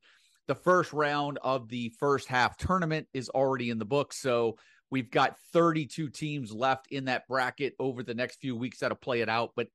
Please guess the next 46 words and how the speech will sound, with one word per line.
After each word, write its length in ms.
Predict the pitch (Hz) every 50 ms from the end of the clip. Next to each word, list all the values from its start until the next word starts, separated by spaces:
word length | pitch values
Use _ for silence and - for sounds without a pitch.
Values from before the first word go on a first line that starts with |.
| - 156
everyone 640 | 165 170 151 165 156 143 127 135 135 135 135 131 -
else 360 | - 131 127 127 123 - - -
is 180 | 127 123 -
still 320 | - - - 147 135 127 120
alive 380 | 107 107 107 110 113 110 104
in 80 | 117 101
that. 240 | 104 104 107 - 113
You 80 | 104
still 240 | - - - 147 135
got 280 | 113 113 147 131 127 -
the 100 | 131 117
Eliminator 600 | 110 110 123 120 120 120 113 107 101 98 101 -
coming 280 | - 113 98 98 98
up. 100 | 92 87 -
You've 120 | 107 98 -
got 160 | 127 127 -
the 60 | 113
second 340 | - - 143 127 - 117 104
half 220 | 117 107 95 -
tournament. 400 | - 117 101 92 92 85 73 -
We've 160 | 101 104 -
got 240 | - 127 117 113 113 _ _ _ _ _ _ _ _ _ _
the 80 | 127 117
head-to-head 560 | 101 143 160 175 151 156 143 151 147 139 131
tournament 380 | - 156 151 139 131 131 127 -
that 160 | 120 120 -
starts 360 | - - 135 123 123 117 -
in 100 | 131 110
a 40 | 110
couple 340 | - - 131 - - 113 113
of 120 | 98 104
weeks. 400 | 107 113 117 117 113 - - - _ _ _ -
But, 320 | 180 - 123 113 - - _ _ _ _ _ _ _ _ _ _ _ _ _ _
like 140 | - 123 120
I 40 | 135
said, 220 | - - 143 131
it's 160 | 131 127 - -
still 460 | - - _ 160 160 160 165 170 -
early, 480 | 175 175 156 135 117 117 117 131 151 - _ _ _ _ _ _ _
but 100 | - 143
I 60 | 139 135
just 240 | 135 156 156 -
wanna 180 | 151 160 151 131
give 160 | 113 135 127
a 60 | 127
shout-out 640 | 123 - - 147 135 131 127 117 117 113 117 117 113